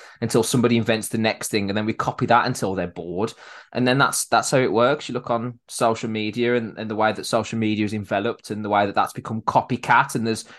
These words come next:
meme formats. And then you look at the way that fashion has become a, a copycat industry where it's circular. And then you look at music, there's no exception.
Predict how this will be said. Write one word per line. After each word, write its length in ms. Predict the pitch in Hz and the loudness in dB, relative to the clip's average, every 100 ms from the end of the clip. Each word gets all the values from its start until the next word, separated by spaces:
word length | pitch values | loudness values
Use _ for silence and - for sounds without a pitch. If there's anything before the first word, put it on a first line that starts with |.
| - | -14
meme 420 | - 120 120 117 117 | -2 2 4 2 0
formats. 680 | - 131 127 131 139 - | 0 2 4 4 2 -2
And 120 | 123 | -2
then 140 | 117 117 | -2 -2
you 80 | 120 | -4
look 180 | 117 | -4
at 80 | 107 | -6
the 80 | 117 | -2
way 220 | 110 113 | 0 2
that 220 | 113 110 - _ - | 0 -4 -6 _ -14
fashion 460 | - 120 - 131 | 2 2 4 0
has 120 | 123 117 | 0 -2
become 300 | 120 120 120 | -6 -4 -4
a, 120 | 113 | -4
a 60 | 123 | -6
copycat 500 | - 123 117 - 117 | -4 -4 -4 -2 -2
industry 400 | 110 113 - 127 | -2 -6 -6 -2
where 220 | 113 113 | 0 0
it's 160 | 104 - | -2 -4
circular. 680 | - 117 110 - 117 123 - - - - | 0 0 0 -2 0 0 -2 -18 -20 -10
And 100 | 117 | -6
then 100 | 123 | -2
you 60 | 131 | -2
look 180 | 139 | -4
at 80 | - | -4
music, 320 | 135 127 139 | -4 -4 -4
there's 160 | 143 143 | -4 -2
no 140 | 135 | 0
exception. 720 | 131 - - - - 156 180 | 0 -2 -4 -4 -6 -8 -8